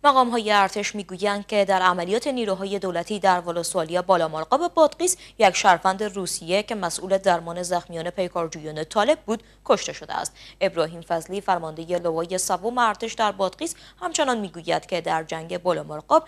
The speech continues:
چچنی‌ها اتباع پاکستان و شهروندان کشورهای دیگر سهم داشتند. آقای فضلی می‌افزاید در حملات زمینی و هوایی نیروهای دولتی به مواضع پیکارجویان طالب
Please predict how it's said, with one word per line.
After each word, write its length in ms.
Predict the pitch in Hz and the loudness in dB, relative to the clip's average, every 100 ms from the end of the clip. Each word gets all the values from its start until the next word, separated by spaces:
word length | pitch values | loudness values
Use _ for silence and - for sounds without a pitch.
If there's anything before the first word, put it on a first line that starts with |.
| - - | -4 -6
چچنی‌ها 720 | 311 247 202 170 170 - 113 | -4 -2 -4 -8 -4 2 2
اتباع 360 | 175 180 - | 2 -2 -2
پاکستان 600 | - 170 - - 240 262 254 | -4 -6 -6 -8 -4 -2 -2
و 80 | |
شهروندان 640 | 254 240 214 180 165 151 156 | 0 2 2 0 -10 -14 -12
کشورهای 600 | 175 - 175 220 311 226 | -12 -4 -4 -4 -6 -6
دیگر 380 | 147 - 175 - - - | -8 0 0 0 -6 -4
سهم 440 | - 285 208 143 | 4 6 6 0
داشتند. 440 | - - - - - - - - | -16 -12 -10 -10 -12 -18 -8 0
آقای 320 | 196 170 170 | 2 2 -2
فضلی 380 | - 160 208 339 | -2 -2 -4 -4
می‌افزاید 640 | 285 220 - 196 185 175 | 0 0 -2 -6 -4 -2
در 160 | 175 165 | -2 -4
حملات 440 | 170 151 151 214 | -8 -12 -12 -8
زمینی 520 | 196 190 147 185 330 - - - | -6 -6 -6 -8 -8 -10 -20 2
و 100 | 320 | 4
هوایی 540 | 320 269 220 208 196 196 | 4 2 0 -4 -6 -8
نیروهای 460 | 175 156 269 311 | -8 -6 -4 -4
دولتی 460 | 226 190 151 - 160 | -4 -4 -6 -10 -10
به 140 | 156 160 | -8 -6
مواضع 480 | 165 160 156 143 | -8 -10 -4 -2
پیکارجویان 720 | - 302 285 254 208 156 151 143 | -2 -2 -2 -2 -4 -10 -14 -8
طالب 340 | - 233 | -2 0